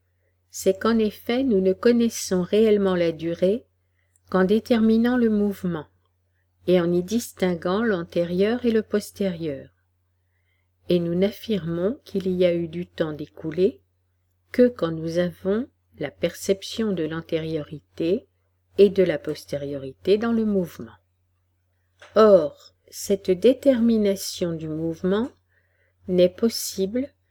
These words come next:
que si nous reconnaissons que ces deux choses diffèrent l'une de l'autre, et qu'il y a entre elles un intervalle différent d'elles.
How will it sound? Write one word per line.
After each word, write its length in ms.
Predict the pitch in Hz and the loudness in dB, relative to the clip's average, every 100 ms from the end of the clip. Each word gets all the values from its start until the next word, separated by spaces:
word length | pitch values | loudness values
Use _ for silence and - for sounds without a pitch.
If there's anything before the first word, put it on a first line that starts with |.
| _ _ _ - | _ _ _ 2
que 100 | 233 | 2
si 220 | - 233 | 4 4
nous 160 | 226 | 4
reconnaissons 880 | 214 240 - 240 202 196 - 240 277 | 4 2 2 2 2 0 -6 -6 -4
que 160 | - 190 | -4 -6
ces 220 | - 208 | 0 0
deux 180 | 185 190 | 2 0
choses 580 | - - 180 208 254 - | -2 -4 0 0 -2 -6
diffèrent 720 | 202 202 - - 214 240 240 | -6 -6 -4 0 2 0 0
l'une 380 | 208 226 240 220 | 0 2 2 2
de 140 | 202 | 2
l'autre, 580 | 190 165 151 - - _ _ _ _ _ _ _ _ 202 | 0 -2 -6 -14 -20 _ _ _ _ _ _ _ _ -2
et 80 | |
qu'il 280 | 196 240 214 | 0 0 4
y 80 | 208 | 4
a 100 | 180 | 4
entre 360 | 165 160 - 185 | 2 -6 -4 2
elles 360 | 185 233 269 - 190 | 2 2 -2 -4 2
un 180 | 190 | 4
intervalle 840 | 190 190 202 190 185 208 226 254 196 | 4 4 2 2 0 -2 0 -2 -2
différent 580 | 226 233 - 233 202 185 | -4 -4 -2 0 2 2
d'elles. 400 | 160 139 143 | 0 -2 -2